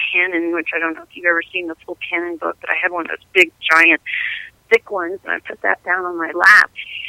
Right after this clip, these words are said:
and I opened to page one, and I kept going until I got to the end. <clears throat> Anyway, I, I just couldn't help but laugh about my time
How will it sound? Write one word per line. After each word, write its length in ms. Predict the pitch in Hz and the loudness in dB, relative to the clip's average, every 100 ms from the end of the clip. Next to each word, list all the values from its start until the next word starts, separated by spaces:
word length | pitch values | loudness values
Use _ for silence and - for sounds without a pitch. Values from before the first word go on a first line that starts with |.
| - | -2
and 140 | 185 | 2
I 160 | 180 180 | 6 6
opened 240 | 196 202 | 6 2
to 80 | 190 | 0
page 300 | - 185 175 180 | 0 2 2 0
one, 300 | 165 165 214 | -2 0 0
and 100 | 190 | -2
I 80 | |
kept 300 | - - - | -6 -10 -6
going 220 | 165 - 180 | -6 -6 -8
until 260 | - - | -8 -12
I 40 | - | -4
got 180 | - - | -4 -4
to 80 | - | 4
the 880 | 262 466 135 - - - - - 262 - | 6 6 2 -4 -12 -16 -14 -4 -2 -2
end. 120 | - _ | -6 _
<clears throat> 60 | - - - _ - | -12 -10 -10 _ 2
Anyway, 680 | 233 277 202 180 185 190 - _ _ - | 6 6 6 4 6 4 0 _ _ -2
I, 340 | - 427 - - | 4 6 4 2
I 140 | - 415 - - | -2 -2 -2 4
just 260 | 269 285 - | 6 4 0
couldn't 400 | - 262 254 196 | 2 4 4 2
help 320 | - 226 220 - | 0 2 2 0
but 180 | 190 | 0
laugh 680 | 180 175 160 160 - - - _ _ - - - - | -2 -4 0 2 0 -4 -12 _ _ -20 -20 -16 -6
about 400 | 185 190 175 180 | -2 4 4 2
my 160 | 180 185 - | -4 -6 -4
time 460 | 208 196 196 185 | 0 0 0 -2